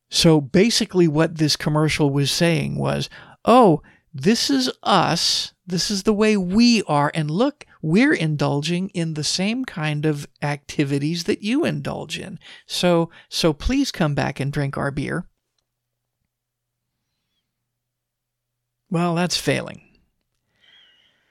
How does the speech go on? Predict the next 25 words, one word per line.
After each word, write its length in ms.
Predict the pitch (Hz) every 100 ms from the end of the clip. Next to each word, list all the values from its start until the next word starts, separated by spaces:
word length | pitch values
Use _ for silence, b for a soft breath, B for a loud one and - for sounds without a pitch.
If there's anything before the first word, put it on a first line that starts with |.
| b b
Now 260 | - 165 175
Bud 260 | 165 160 151
Light 260 | 151 151
has 160 | 143 139
painted 380 | - 170 165 151
itself 440 | 147 - 143 -
into 300 | 143 139 139
a 40 |
corner 520 | 143 - 147 135 127 -
because 840 | - 143 - 147 143 139 139 143 -
the 200 | 156 139
left, 800 | 147 226 277 147 - - - - _ _ _ _ _ _ _ -
a, 340 | 139 147 143 -
a, 480 | 147 143 135 139 - _ - -
an 160 | 147 -
activist 640 | 196 196 - 151 147 -
group, 360 | - 147 143 147
which 180 | 139
probably 460 | - 170 170 147 151
came 280 | - 151 147
into 320 | 147 143 143
existence 560 | 139 139 147 - 147 -
five 320 | 143 139 143
minutes 360 | 151 147 143
ago, 380 | - - - -